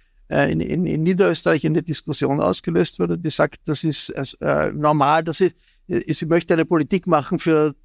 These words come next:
normale Leute der Mitte, das soll normal sein und Gendern offensichtlich in Niederösterreich ist nicht, gilt nicht als so ganz normal. Und da gibt's eine Diskussion auch innerhalb der Regierung, äh, Parteien. Der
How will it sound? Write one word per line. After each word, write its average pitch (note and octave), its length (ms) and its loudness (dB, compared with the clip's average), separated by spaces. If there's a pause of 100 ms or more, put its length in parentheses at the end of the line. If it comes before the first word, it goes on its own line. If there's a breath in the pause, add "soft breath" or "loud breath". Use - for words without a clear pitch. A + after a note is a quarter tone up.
(440)
normale D#3 760 2
Leute C#3+ 380 0
der C3+ 140 -2
Mitte, G3 380 0
das D#3 160 -6
soll D3+ 140 0
normal C#3+ 580 2
sein F3 340 0 (200)
und D#3 140 -8
Gendern E3 440 2
offensichtlich D#3 580 -4
in D#3 120 0
Niederösterreich D#3 580 0
ist F3 140 -4
nicht, F#3 300 -6
gilt - 240 -6
nicht B2+ 220 -6
als A#2 140 -2
so C3 160 -2 (280)
ganz C3 280 -2
normal. C3+ 560 2 (320)
Und D#3+ 320 0 (140)
da E3 80 0
gibt's - 220 -4
eine E3+ 140 2
Diskussion D#3+ 500 -2
auch E3 120 0
innerhalb E3+ 420 2
der E3+ 720 2
Regierung, D3+ 500 0 (120)
äh, E3+ 480 2 (160)
Parteien. E3 640 2
Der F3 240 2